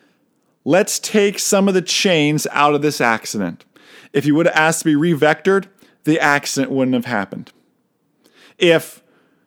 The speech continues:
the controller would have said, "Listen, I'm so sorry, let me revector you," the accident wouldn't have happened. If the controller would have been better at handling the, the other situation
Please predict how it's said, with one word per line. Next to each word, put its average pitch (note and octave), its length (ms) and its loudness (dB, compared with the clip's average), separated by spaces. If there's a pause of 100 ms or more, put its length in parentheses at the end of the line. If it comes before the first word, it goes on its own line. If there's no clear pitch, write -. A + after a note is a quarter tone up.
(120)
the D#3+ 100 0
controller E3+ 840 2 (400)
would D#3 100 0
have D#3 80 0
said, C#3+ 180 0
"Listen, F3+ 300 0
I'm D3+ 80 0
so C#3 180 2
sorry, F#3+ 380 2
let D#3+ 140 2
me D3+ 80 0
revector E3 500 2
you," G3 260 2 (180)
the E3+ 140 2
accident D3+ 460 0
wouldn't C#3 260 0
have - 20 -6
happened. A#2+ 480 -2 (840)
If D#3+ 180 2
the D#3+ 140 2
controller F3 640 2
would D#3 160 4
have D3+ 80 4
been C#3+ 200 2
better E3 400 4
at - 120 -4
handling E3+ 560 0
the, C3+ 200 2
the C#3 160 2
other D3 180 2
situation F3+ 920 0